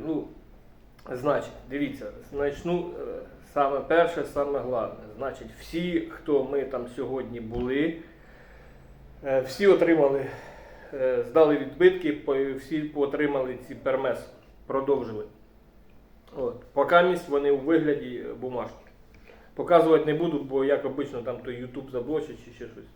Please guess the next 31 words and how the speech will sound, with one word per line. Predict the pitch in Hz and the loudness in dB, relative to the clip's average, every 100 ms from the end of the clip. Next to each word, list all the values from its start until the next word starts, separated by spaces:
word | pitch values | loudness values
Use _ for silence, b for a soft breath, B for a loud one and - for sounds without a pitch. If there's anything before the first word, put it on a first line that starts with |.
| - | -8
Ну, | 160 | -4
нема | 127 147 151 | -2 2 0
смисла | 151 143 147 | 0 -4 -4
мені | 131 135 127 | -6 -6 -8
брехати, | 117 131 131 185 131 123 | -6 -4 2 2 2 -6
і | |
ви | 131 | -6
всі, | 131 - 123 | -8 -8 -14
хто | - 139 123 117 | -2 -2 0 -2
з | 113 - | -6 -8
цим | 131 113 | -8 -4
зв'язувався, | 143 185 165 160 139 151 | 2 2 4 2 0 -2
або | 131 131 127 | -2 -2 -2
хто | - 127 | -4 -6
знає, | 120 156 160 156 - B B B | 0 4 4 4 -2 B B B
той | 147 135 | -2 -2
знає. | 120 120 101 95 | -2 -6 -6 -10
Тобто | 113 - - - 180 202 | -10 -10 -8 4 6 6
це, | 147 | 4
це | 180 180 | 4 4
вже | 165 | 4
документ, | 156 151 151 151 190 190 175 - - - - _ - | 0 0 -2 2 4 4 2 -6 -18 -20 -20 _ -10
поки | - 143 151 | 0 0 2
ви | 151 147 | 0 -2
чекаєте | 139 151 135 135 | -2 0 0 0
на | 135 | -4
пластик. | 127 123 107 113 | -2 -2 -4 -8
Бо | 110 135 | -8 -2
поки | 175 170 160 | 0 2 4
зроблять | 160 156 147 143 | 6 6 4 4
пластик, | 190 196 196 185 | 6 6 4 -2